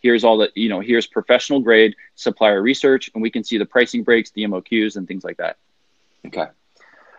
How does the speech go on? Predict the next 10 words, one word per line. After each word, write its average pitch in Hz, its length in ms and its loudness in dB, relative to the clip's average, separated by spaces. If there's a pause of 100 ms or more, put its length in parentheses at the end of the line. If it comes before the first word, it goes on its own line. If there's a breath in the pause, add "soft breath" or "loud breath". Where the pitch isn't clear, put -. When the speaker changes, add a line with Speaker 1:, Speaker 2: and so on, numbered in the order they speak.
(180 soft breath)
Speaker 2:
Awesome. 80 440 -2 (600 soft breath)
And, 127 200 2
um, 127 440 2 (100)
tell, 160 260 -4
tell 185 240 -6
us 202 140 -8
a 202 40 -8
little 185 240 -4
bit 139 240 -8
about, 123 440 0